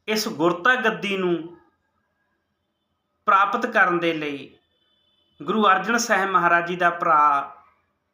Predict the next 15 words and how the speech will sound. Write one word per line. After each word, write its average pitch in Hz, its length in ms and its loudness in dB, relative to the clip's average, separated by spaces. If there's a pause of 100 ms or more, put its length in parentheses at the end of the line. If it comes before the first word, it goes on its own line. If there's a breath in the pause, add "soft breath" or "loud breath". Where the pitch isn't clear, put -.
(440)
ਜੋ 175 120 -4
ਉਮਰ 196 300 0
ਦੇ 208 140 -2
ਵਿੱਚ 185 220 -4
ਵੱਡਾ 165 380 2
ਸੀ, 208 380 -8
ਜਿਸ 175 220 -4
ਦਾ 180 160 2
ਨਾਮ 165 260 2
ਸੀ 185 160 -6
ਪ੍ਰਿਥੀ 180 400 -6
ਚੰਦ, 170 300 -2
ਬੜਾ 220 280 2
ਜ਼ੋਰ 196 320 -2
ਲਗਾਇਆ 175 640 2